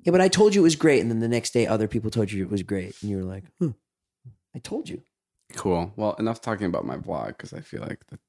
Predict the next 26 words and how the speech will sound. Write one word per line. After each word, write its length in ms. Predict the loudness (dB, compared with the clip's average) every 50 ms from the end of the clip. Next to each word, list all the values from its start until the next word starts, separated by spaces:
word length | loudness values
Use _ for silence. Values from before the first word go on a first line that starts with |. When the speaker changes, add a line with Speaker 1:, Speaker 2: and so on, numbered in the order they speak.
| _ _
Speaker 2:
that 120 | -16 -12 -12
gets 180 | -10 -10 -10
overwhelming. 560 | -8 -8 -6 -4 -4 -2 -2 -4 -6 -8 -10 -12 _ _ _ _ _ _ _ _ _ _ -8 -4
Um, 260 | -2 -2 -2 -2 -2
but 140 | 2 4 4
yeah, 180 | 6 6 6
no, 300 | 6 6 6 6 6 4 4
I 100 | 2 2
have, 200 | 2 2 2 2
I 120 | 2 2
ha-, 120 | 4 4 4
Speaker 1:
Right. 100 | 4 4
Speaker 2:
I 80 | 2 2
have 200 | 2 2 2 2
fun 200 | 2 2 2 4
doing 180 | 4 4 4 4
it. 140 | 4 2 0
It's 160 | -2 -2 -2
stressful, 460 | 2 4 4 2 2 2 0 0 2
and 100 | 2 2
I 60 | 2
love 260 | 2 2 4 4 4 4
it 140 | 0 -2 -4
'cause 180 | -6 -6 -4
it's 160 | -6 -4 -4 -4
stressful. 560 | -2 -2 -2 -4 -4 -6 -6 -8 -10 -10